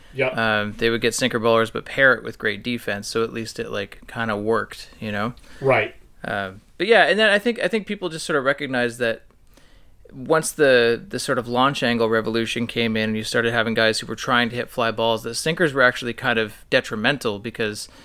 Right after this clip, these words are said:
Speaker 2: you know, they would be, if, if you missed, if you threw them even in the middle of the zone, guys were doing these extreme uppercut swings that would just, the sinker ball would kinda go right into them.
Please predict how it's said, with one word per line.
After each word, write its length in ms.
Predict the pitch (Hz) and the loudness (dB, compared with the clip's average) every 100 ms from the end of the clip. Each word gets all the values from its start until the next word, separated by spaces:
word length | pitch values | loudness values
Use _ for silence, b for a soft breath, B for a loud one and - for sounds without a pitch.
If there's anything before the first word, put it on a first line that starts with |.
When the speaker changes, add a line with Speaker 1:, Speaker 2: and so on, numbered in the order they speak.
| B B | B B
Speaker 2:
you 100 | - | -2
know, 140 | 123 113 | 0 4
they 120 | 120 | 4
would 180 | 117 113 | 4 2
be, 340 | 120 113 107 - | 0 0 -2 -4
if, 240 | 127 - - | -8 -8 -10
if 180 | 135 | -8
you 100 | 123 | -6
missed, 400 | 110 131 165 - - | 0 4 4 4 -6
if 60 | |
you 80 | 123 | -10
threw 140 | 113 | -6
them 140 | 135 120 | -2 -2
even 180 | 117 113 | -2 -4
in 80 | 107 | -4
the 60 | |
middle 280 | 107 151 156 | 0 2 2
of 80 | 113 | 0
the 80 | 113 | -4
zone, 360 | 113 110 110 b b b | -2 -2 -4 b b b
guys 240 | 131 135 120 | 2 2 2
were 240 | 123 110 - - | -4 -4 -10 -14
doing 220 | 123 135 127 | -4 -2 0
these 140 | 117 | -2
extreme 480 | 110 - - 135 127 | -4 -4 -4 -4 -2
uppercut 480 | 131 - 120 127 - | -4 -4 -6 -6 -6
swings 460 | - 139 127 117 - | -6 -2 -2 -4 -6
that 120 | 123 | -10
would 120 | 113 | -8
just, 220 | 120 110 | -10 -10
the 80 | 127 | -8
sinker 240 | 113 131 123 | -6 -4 0
ball 160 | 123 | 2
would 80 | 113 | 2
kinda 180 | 123 117 | 0 -2
go 120 | 113 | 0
right 240 | 120 117 110 | 0 2 0
into 260 | 127 131 | -2 -2
them. 240 | 110 101 | -4 -4